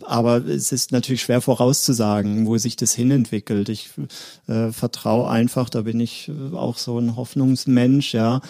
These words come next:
dass wir hier in Freiburg dann doch eher, sag mal, eine, äh, gesellschaftliche Struktur haben, äh, die offen ist und die, die auch offen bleiben wird im Denken.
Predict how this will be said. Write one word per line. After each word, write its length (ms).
dass 280
wir 460
hier 400
in 100
Freiburg 560
dann 200
doch 460
eher, 420
sag 240
mal, 320
eine, 880
äh, 40
gesellschaftliche 760
Struktur 540
haben, 400
äh, 260
die 200
offen 440
ist 340
und 180
die, 240
die 200
auch 320
offen 400
bleiben 540
wird 260
im 220
Denken. 720